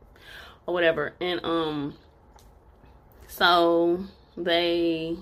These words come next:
was getting interrupted a lot. People were just trying to, you know, they were sitting at the sta-, uh, sitting at the bar drinking or whatever, and they were trying to talk, and she was like, "So what you gotta say,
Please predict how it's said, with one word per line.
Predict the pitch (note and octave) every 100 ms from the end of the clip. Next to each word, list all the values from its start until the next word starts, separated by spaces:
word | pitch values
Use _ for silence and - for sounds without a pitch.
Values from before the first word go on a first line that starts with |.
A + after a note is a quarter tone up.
| - - - -
was | F3+ F3+
getting | G3 A3
interrupted | - F#3+ G#3 F#3+ F#3 E3
a |
lot. | E3 D#3+ D#3 D#3+ D#3 - -
People | - F#3+ E3+
were | F3
just | E3+ E3+ E3
trying | - F3+ F3+ F#3
to, | F#3 F#3 F3 E3+ E3+ - - - -
you | - F#3+
know, | E3+
they | F#3+
were | F#3
sitting | - G#3 F3+
at | E3+
the |
sta-, | - - A3 F#3+ -
uh, | D#3+
sitting | E3 A#3 G#3+
at | F#3
the | F#3
bar | F#3 F#3+ D#3+ D#3 E3
drinking | E3+ G3 F#3+ D#3
or | D3+
whatever, | D#3 D3+ D3 D3
and | D3 D#3
they | D3+
were |
trying | C#3+ D#3+ D#3
to | D#3
talk, | F3 D#3+
and | D3+
she | F#3 F3+
was | F3+
like, | F3 F3
"So | C4 D4+
what | F#4+
you | -
gotta | - A4+
say, | C5+